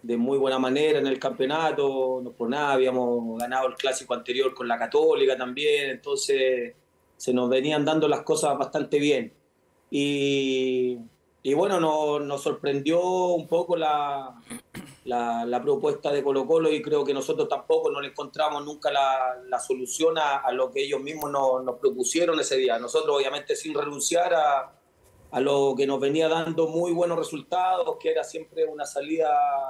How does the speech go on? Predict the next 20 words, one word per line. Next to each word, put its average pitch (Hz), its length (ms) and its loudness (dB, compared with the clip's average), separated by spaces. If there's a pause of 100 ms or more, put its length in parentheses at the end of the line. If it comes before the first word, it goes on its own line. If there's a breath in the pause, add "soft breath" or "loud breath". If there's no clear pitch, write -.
(140)
elaborada, 147 800 0
eh, 139 100 -12 (240)
salidas 135 440 -6
construidas, 143 920 -2 (600)
eh, 131 260 2
con 139 120 0
jugadores 147 540 2
de 139 100 2
muy 151 160 0
buen 143 280 -2
pie, 156 680 2
en, 127 340 -4
sobre 131 260 0
todo 147 300 4
en, 131 280 -6 (640 soft breath)
en 120 140 -2
fase 147 380 2
media. 165 680 4
Y 147 360 -2
bueno, 143 380 -2